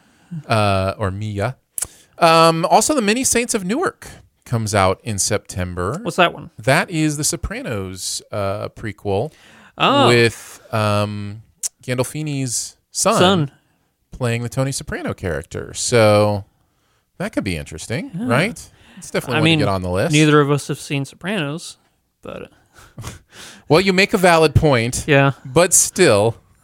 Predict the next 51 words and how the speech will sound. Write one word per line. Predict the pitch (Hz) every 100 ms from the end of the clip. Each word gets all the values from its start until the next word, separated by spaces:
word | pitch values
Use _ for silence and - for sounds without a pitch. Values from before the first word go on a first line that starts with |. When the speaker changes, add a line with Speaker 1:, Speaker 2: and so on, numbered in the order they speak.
| _ - -
Speaker 2:
<laughs> | - 190 - - 214
That's | 175 175
gonna | 214 175
be |
so | 151 175 147
interesting | 139 - 156 - 139
for | - 143
us | 139 135 - - -
whenever | - 143 147
that | 139 -
movie | 127 127
comes | - 147 -
out. | -
I | -
wonder | 214 247
Speaker 1:
Yeah. | 240
Speaker 2:
if | 220
I |
can | 208 185 160 143
watch | 156 151 -
the |
entire | 139 - 135 139
series | - 143 151
before | - - - -
then. | - 62 - _ _ _ _ _ _ _ _ _ _
Speaker 1:
Uh, | - 139 139 131 123 117 117
I'm | 113
not | 110 104
gonna | 107 104 104 98 - - -
Speaker 2:
Try. | - 139 139
Speaker 1:
commit |
to, | 127 127
I'm | 123
not | 127
gonna | 117
commit | - 120 123 -
to | 107
that, | 113 113 123 - - - - -
um, | 101 98 95 95
but | 101
we'll | 110
see | 101 95
what | 87
happens. | 78 - - _
Speaker 2:
I'll, | 147 165
I'll | 160
have | 170 180
to |
see, | - 165 160
like, | 143 135 156
how | 135 131